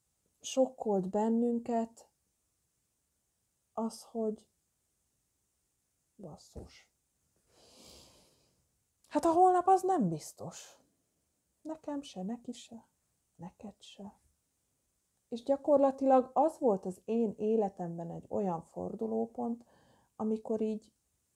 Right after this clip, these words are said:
így valami át, átkattant. És elkezdtem egészen másképp nézni. Másképp nézni a világot.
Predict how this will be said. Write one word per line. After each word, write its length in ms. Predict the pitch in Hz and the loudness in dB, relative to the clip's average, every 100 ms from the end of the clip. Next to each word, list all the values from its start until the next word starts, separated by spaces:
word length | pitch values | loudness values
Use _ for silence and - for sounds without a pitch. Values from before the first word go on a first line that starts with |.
| _ _ _ _ _ _ _ _ _ - | _ _ _ _ _ _ _ _ _ -8
így 180 | 220 | -4
valami 360 | 226 226 220 220 | 0 0 0 -2
át, 500 | 196 185 165 - - _ _ _ _ _ _ _ | -6 -8 -8 -14 -20 _ _ _ _ _ _ _
átkattant. 1000 | 196 160 - - 156 - - 151 165 - _ - - - | -6 -6 -8 -12 -14 -12 -10 -8 -10 -14 _ -20 -20 -20
És 120 | - | -16
elkezdtem 720 | - - 277 - 226 - 190 190 | -6 0 0 0 -4 -4 -6 0
egészen 600 | 226 214 185 - 190 175 | 0 0 -2 -4 -6 -2
másképp 680 | 180 180 170 - 175 165 - | -2 -4 -8 -14 -12 -12 -12
nézni. 720 | 175 175 180 - - - 175 _ _ _ _ _ _ _ _ _ _ _ | -10 -10 -10 -14 -16 -16 -16 _ _ _ _ _ _ _ _ _ _ _
Másképp 460 | - 190 - 170 165 | -8 -8 -8 -12 -12
nézni 340 | 170 165 165 | -10 -10 -10
a 100 | 156 - | -14 -14
világot. 760 | - - 170 - - _ _ | -16 -16 -18 -20 -20 _ _